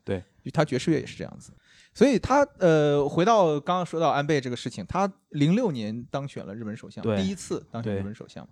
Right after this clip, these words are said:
Speaker 1: 对。
Speaker 2: 对吧？
Speaker 1: 对。
Speaker 2: 然后你正好是零六年
Speaker 1: 就差不多，
Speaker 2: 去的日本嘛。
Speaker 1: 我是前一天飞东京，
Speaker 2: 啊。
Speaker 1: 他后一天飞北京。我说我们
Speaker 2: 你们是怎么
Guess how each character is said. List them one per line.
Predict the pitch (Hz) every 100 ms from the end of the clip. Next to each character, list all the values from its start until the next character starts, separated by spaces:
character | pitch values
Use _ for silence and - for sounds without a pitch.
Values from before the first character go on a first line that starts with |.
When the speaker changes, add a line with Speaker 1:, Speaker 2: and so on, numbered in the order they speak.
| _
Speaker 1:
对。 | 95
Speaker 2:
对 | 95 95
吧？ |
Speaker 1:
对。 | 90 _ -
Speaker 2:
然 | 135
后 |
你 | 147 120
正 | 175
好 | 113
是 | 107
零 | 107
六 | 120 113
年 | 92 87 90 101 _ _ _ _ -
Speaker 1:
就 | 254 214 - _ -
差 | -
不 | 202
多， | 196 208 190
Speaker 2:
去 | 135
的 |
日 |
本 | 113
嘛。 |
Speaker 1:
我 | 113
是 | 123
前 | - 127 190
一 |
天 | 175 156 156
飞 | - 151
东 | 147 151
京， | 151 151 147
Speaker 2:
啊。 | 120 107 90
Speaker 1:
他 | 160
后 | 175
一 |
天 | 147 143
飞 | 151
北 | 120 85
京。 | 95 113 - _ _ _ _ _ _ -
我 | 110
说 | 110 175
我 |
们 | 120
Speaker 2:
你 |
们 | 127
是 |
怎 | 160
么 | 127